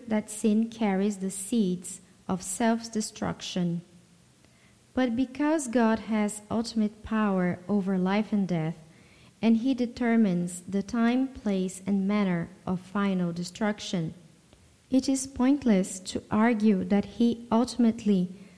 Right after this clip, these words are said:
terminates the curse of sin in a passive way by simply allowing cause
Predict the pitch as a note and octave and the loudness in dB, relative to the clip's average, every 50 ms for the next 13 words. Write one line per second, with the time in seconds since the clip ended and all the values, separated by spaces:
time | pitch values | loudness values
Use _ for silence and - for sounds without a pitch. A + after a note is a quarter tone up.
0 | _ _ _ - D4 D#4+ D#4+ D#4+ C#4+ A#3+ A3 A3+ A#3+ - - - - G3+ G#3 - | _ _ _ 2 4 4 6 6 6 6 6 4 2 0 -2 -2 0 0 0 0
1 | - A3+ G#3+ G#3 A#3 B3+ - - - G3+ F#3+ - - - - A3 G3+ F#3 G3 A3 | 0 2 2 2 2 0 -4 -4 -4 -4 -4 -4 -6 -4 0 2 2 4 4 2
2 | A#3 - - - - - - - - _ - A3+ A#3 A3+ A3+ A#3 - C4 B3+ C4 | 0 -2 -6 -12 -20 -20 -20 -20 -14 _ 2 4 4 4 4 0 -2 0 0 0
3 | C4 C4 - A#3+ A3 G3+ - - G#3 G3 F3 E3+ E3+ F3 F3 - - - - _ | 0 0 0 0 0 0 0 -2 0 2 2 2 0 -2 -4 -8 -14 -20 -20 _
4 | _ _ _ - F3+ G3+ G3+ G3+ G#3 G3+ - - - C#4 D#4 E4 - D4+ D4 C#4+ | _ _ _ -4 0 2 2 4 2 0 -2 -2 0 0 0 0 0 0 0 0
5 | - - G#3+ G#3 G3 F#3+ F#3 F#3 F#3 G3 A3 A#3 A#3+ A#3+ A#3 - - A3+ G3+ G3 | 0 0 0 2 2 2 2 2 2 2 2 2 0 -2 -4 -4 -2 0 0 0
6 | G#3 G3+ - | 0 -2 -4